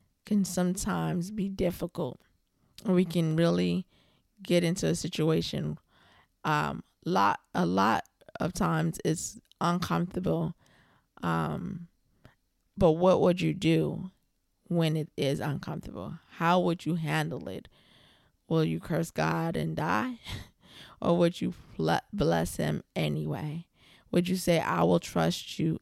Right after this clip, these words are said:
anyway. I don't understand. I'm hurt by this." Number of things can go. My situation was just for a schedule. But I know that there's people out there who are hurting and lost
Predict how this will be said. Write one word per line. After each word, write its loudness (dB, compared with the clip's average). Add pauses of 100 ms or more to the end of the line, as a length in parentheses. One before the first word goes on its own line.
anyway. -2 (380)
I -2
don't 0
understand. 0 (760)
I'm -2
hurt 6
by 4
this." 2 (1160)
Number 4
of 4
things -2
can -4
go. -2 (640)
My 4
situation 0
was 0
just -2
for -6
a -2
schedule. -6 (420)
But 0
I 6
know 2
that 0
there's 0
people -4
out -4
there -2
who -6
are -2
hurting -2
and -6
lost -2